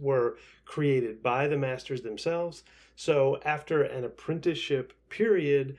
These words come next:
the guilds give you a form of democracy. They use their bow-, power to block progress, certainly, but they also use their power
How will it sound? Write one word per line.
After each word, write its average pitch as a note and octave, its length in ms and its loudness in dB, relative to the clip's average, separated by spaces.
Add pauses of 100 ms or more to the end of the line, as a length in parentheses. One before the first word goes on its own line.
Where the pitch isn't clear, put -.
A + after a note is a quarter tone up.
(440)
the C#3 100 -2
guilds D3+ 420 2
give C#3+ 260 0
you C3+ 240 -2
a A#2+ 100 -6
form C#3+ 580 4
of B2 200 -4
democracy. A2+ 720 -4 (440)
They C3 180 4
use C3+ 260 0
their C#3 160 2
bow-, A#2+ 400 -2 (120)
power C3 500 -2
to C3+ 120 -10
block A2 500 -4
progress, C3+ 680 -2
certainly, F#3 640 0 (420)
but E3 160 4
they E3+ 140 2
also E3+ 360 2
use D3 300 -2
their C#3+ 140 0
power B2+ 580 0